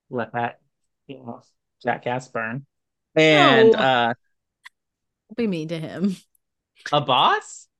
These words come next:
Speaker 2: I mean, like, yeah, he's an asshole, but also, like, he's corrupted. It's not that he's just, like, doing all the things of his own volition.
Speaker 1: Yeah. And then Darim is some other character, but I can't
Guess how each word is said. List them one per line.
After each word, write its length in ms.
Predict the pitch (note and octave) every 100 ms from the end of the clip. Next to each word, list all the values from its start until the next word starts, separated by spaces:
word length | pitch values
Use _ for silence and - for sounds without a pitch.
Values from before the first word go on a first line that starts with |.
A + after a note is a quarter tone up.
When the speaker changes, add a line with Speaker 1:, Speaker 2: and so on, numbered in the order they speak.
| _ _ _ - A3+
Speaker 2:
I 80 | F#4+
mean, 180 | A4
like, 340 | A4+ G#4 C4+ A#3+
yeah, 380 | E4+ F#4+ D4+ A#3
he's 260 | A#3+ D#4 C4+
an 120 | C#4+
asshole, 560 | G#3 G#3+ C4 - C4 A#3
but 140 | A3
also, 340 | G3+ A3 C#4+ A#3+
like, 360 | F3+ E3+ E3
he's 360 | - G#3+ G#3+ -
corrupted. 600 | - F3 E3 F3 - D#3
It's 200 | E3 E3
not 220 | F#3+ F#3
that 120 | F3
he's 280 | E3+ F#3+ F3
just, 260 | - E3+ -
like, 420 | D#3 D3+ - - _ _ _ _ F#3+
doing 420 | F3 F3 F3 E3+
all 200 | C3 E3+
the 120 | F3 F3
things 360 | F3+ E3+ F3+
of 120 | E3+
his 180 | D#3+ E3
own 520 | - D#3 D#3 E3 F3+ F3
volition. 680 | F3 D#3+ F3 - B2 F3 F#3+
Speaker 1:
Yeah. 240 | B2+ - - _ _ _ _ -
And 160 | C#3+
then 140 | D3 C#3+
Darim 500 | C#3+ C#3 C#3 C#3 C3
is 120 | A#2+
some 280 | - B2 A#2+
other 240 | A#2+ B2 -
character, 580 | B2+ B2 - - C3+ C#3+
but 100 | D3
I 100 | C#3+
can't 300 | - C#3+